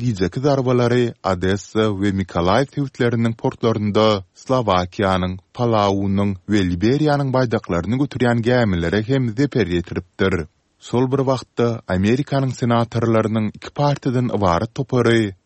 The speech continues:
Rojdestvo bayramy günlerinde Ukrain parahat ilatyna garşy edilen Rus hüjümlerini ýazgyrdylar. Ýigirmi beşinji dekabrda ýaýradylan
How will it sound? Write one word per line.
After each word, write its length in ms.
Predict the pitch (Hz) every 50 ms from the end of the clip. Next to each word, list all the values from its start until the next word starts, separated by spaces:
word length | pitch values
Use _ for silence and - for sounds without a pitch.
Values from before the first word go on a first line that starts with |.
| - -
Rojdestvo 580 | 104 104 101 85 87 85 - - 127 147 156 139 127
bayramy 400 | 143 139 131 120 98 95 117 120
günlerinde 640 | 143 139 135 135 127 120 120 117 113 107 117 120 117
Ukrain 600 | - - - - - 113 101 98 101 98 90 85
parahat 440 | - - 98 95 87 87 90 87 -
ilatyna 540 | 127 160 143 143 135 131 - - 127 135 127
garşy 380 | - 107 95 92 - - 147
edilen 520 | 113 131 117 123 117 117 113 110 107 98 90 - _ - -
Rus 200 | 117 135 - - - _
hüjümlerini 640 | - 123 143 147 147 147 151 156 156 135 117 98 87
ýazgyrdylar. 840 | 87 87 90 87 90 90 90 90 85 95 90 92 92 92 90 85 78 - _ _ _ _ -
Ýigirmi 300 | 110 117 120 117 104 98
beşinji 460 | 95 92 90 87 - 95 92 98 135 131
dekabrda 560 | 156 139 - 135 135 135 127 135 131 113 135
ýaýradylan 600 | 123 120 123 127 127 117 101 87 90 90 104 127